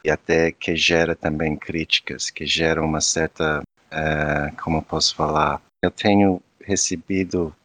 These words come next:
vários pareceres que é tipo, ehm, primeiro, ou eles ficam meio sem palavras, eu não sei como criticar isso, eu não sei como ler isso, ou, ou,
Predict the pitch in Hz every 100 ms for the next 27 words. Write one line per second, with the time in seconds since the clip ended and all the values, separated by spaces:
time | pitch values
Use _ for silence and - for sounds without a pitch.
0 | _ 90 90 92 - 98 87 82 - 90
1 | 87 82 76 - - - - 87 85 -
2 | - 85 - 82 80 76 71 - 80 80
3 | 78 76 73 76 - 101 120 139 - 120
4 | 139 156 - _ 113 110 - - 113 104
5 | 101 98 92 - 101 95 90 85 85 90
6 | 95 92 87 85 - 85 - 82 78 -
7 | 76 - - 76 78 - - 85 82 82
8 | 82 87 78 82 78 76 73 78 90 92
9 | 80 - - 85 80 80 - 82 78